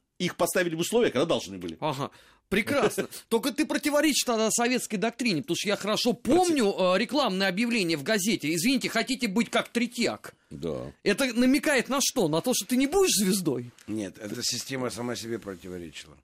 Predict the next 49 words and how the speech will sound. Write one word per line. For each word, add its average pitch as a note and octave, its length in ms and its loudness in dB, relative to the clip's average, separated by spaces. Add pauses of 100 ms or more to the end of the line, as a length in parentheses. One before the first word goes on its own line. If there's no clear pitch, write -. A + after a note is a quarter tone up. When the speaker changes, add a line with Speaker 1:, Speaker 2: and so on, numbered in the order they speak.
(140)
Speaker 1:
Вот. - 100 -12
Speaker 3:
Звёзды D#3 400 0
как D3 220 -4
бы D#3 140 -4
были, F3+ 260 0
но B2 180 0
они D3+ 220 0
были C3+ 240 -6
любителями, E2+ 680 -6
понимаешь? A#2+ 400 -14
Speaker 2:
Мгм. F3 100 -4
Speaker 1:
Это, D#3 260 -6
это A#2+ 200 -8
не G#2 140 -6
я F#2+ 180 -4
противоречу. D2 680 -14
Speaker 3:
Да. F2 200 -10
Speaker 1:
Там D3 200 2
внутри D3 340 2
были A#2 220 -2
те A#2+ 160 -6
противоречия, A#2 800 0
которые... G2 280 -8
И B2 100 0
мне D3 180 2
кажется, C#3 320 -2
что - 120 -4
очень C#3 220 -2
внимательно C3 560 0
надо A#2 180 -6
Speaker 3:
Из C#3 120 0
Speaker 1:
посмотреть. D3 200 2
Speaker 3:
этой F#3 140 2
системы F3+ 420 -2
массового D#3 600 -2
спорта G3+ 440 -6
нужно C3+ 300 -6
было C3+ 240 -4
бы C3 180 -2
отбирать C3 540 0
людей C#3+ 520 -6 (220)
в - 60 -20
специализированные C3 1040 -2
системы A#2+ 480 -4
подготовки G#2+ 680 -8
к F2 60 -14
спорту A2+ 320 -8
больших G#2+ 340 -8
достижений. G2 640 -10